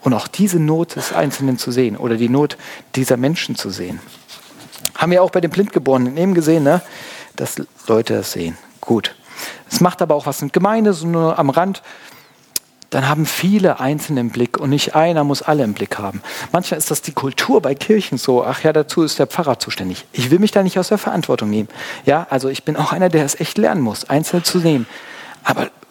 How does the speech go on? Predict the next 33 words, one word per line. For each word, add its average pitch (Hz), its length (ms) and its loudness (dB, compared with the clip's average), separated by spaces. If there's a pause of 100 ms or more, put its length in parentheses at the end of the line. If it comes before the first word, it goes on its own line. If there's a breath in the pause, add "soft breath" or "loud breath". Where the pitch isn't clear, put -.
(360 loud breath)
Kirche, 165 580 -2
Gemeinde, 127 720 0 (300 loud breath)
Leib 135 240 4
Christi - 400 0
kann 147 240 2
so 185 260 4
viel - 280 2
mehr, 208 360 4
wenn 127 200 -4 (100)
Einzelne, 208 880 0 (300 loud breath)
wenn 196 160 6
jeder 185 560 0 (400 soft breath)
Einzelne 160 400 0
sehen 127 280 0
lernt, 95 280 -8 (100)
dann 160 160 2
werden 220 220 2
viel - 240 0
mehr 320 180 2
Leute 294 280 0
gesehen, - 380 -6 (580 loud breath)
als - 180 0
wenn 131 100 2
wir 127 80 2
das 120 160 0
delegieren 110 500 -2
auf - 200 -6
die, - 160 -8
auf - 580 -8
den 120 300 0
oder 98 180 -4
die 107 220 -2
Hauptamtliche. - 720 -6